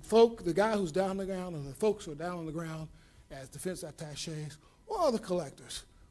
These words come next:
putting that information in. So you got the defense attaché, you have I S R, you have Air Force, Navy,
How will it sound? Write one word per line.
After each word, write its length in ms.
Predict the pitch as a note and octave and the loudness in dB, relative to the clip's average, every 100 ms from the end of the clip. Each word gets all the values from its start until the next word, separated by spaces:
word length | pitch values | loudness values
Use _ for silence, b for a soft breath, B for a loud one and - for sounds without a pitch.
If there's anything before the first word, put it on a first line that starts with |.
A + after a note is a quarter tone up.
| b | b
putting 200 | - G#3 | 0 2
that 100 | G3 | 0
information 480 | F#3 F#3 E3+ D#3+ D3 | -2 -4 -6 -6 -10
in. 60 | A#2+ - b b b b - - | -16 -20 b b b b -16 6
So 420 | D#4 B3+ F#3+ - | 10 10 8 -2
you 120 | G3+ | -2
got 240 | G3 F#3+ - | 0 0 -2
the 60 | |
defense 420 | - G#3 G3 D#3 - | 2 2 2 -2 -4
attaché, 840 | - - - - D4+ D4 C4+ B3+ | -8 -8 -2 4 6 6 6 2
you 100 | G3 | -2
have 200 | D#3 D3+ | -4 -8
I 160 | F3+ D#3+ C#3+ | -10 -10 -12
S 140 | - - | -6 2
R, 420 | C#4+ B3 A#3+ A#3+ | 4 6 4 2
you 100 | G3+ | 0
have 300 | D3 C#3+ - | -6 -12 -2
Air 240 | A3+ C#4 B3+ | 2 4 2
Force, 380 | A#3+ A#3 G#3 G#3 | 0 -2 -2 2
Navy, 420 | B3+ C4 B3 | 4 6 4